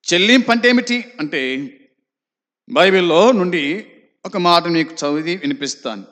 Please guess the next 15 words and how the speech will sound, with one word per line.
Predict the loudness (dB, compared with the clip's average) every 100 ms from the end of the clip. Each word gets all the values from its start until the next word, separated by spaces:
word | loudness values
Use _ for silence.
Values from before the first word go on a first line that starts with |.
| -12
వచనం | -6 -4 -4 -6
పద్నాలుగు, | -6 -4 0 -2 -2 -14 -20 _ _ _ _ _ _ _ _
ఎఫెసు | -4 0 0 0
పత్రిక | -4 -4 -4 -2
మొదటి | -2 -4 -4
అధ్యాయము | -8 -6 -6 -4 -4 -8 -10 _ _ _ _ _ -8
పద్నాలుగు | -2 0 0 -2
వచనము | -6 -8 -6 -6 -6 -10 -20 _ _ _ -6
మీరు | -6 -4
కూడా | -6 -8 -6
చూడాలి. | -8 -8 -12 -18 _ _ _ _ _ _ _ _ _ _ _
"దేవుని | -2 4 6 6 6 4
మహిమకు | 2 0 0 -2 -2
కీర్తి | -10 -6 -6 -6 -10
కలుగుటకై | -6 -4 -4 -6 -10 -10 -10 -10